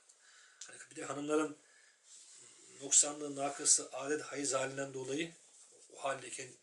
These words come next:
okuyaması yasak, onun haricindeyken. "O yüzden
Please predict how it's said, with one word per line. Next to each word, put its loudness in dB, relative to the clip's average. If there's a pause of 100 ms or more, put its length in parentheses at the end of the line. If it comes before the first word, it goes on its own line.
(200)
okuyaması -4
yasak, 0
onun -6
haricindeyken. -4 (1400)
"O 2
yüzden 4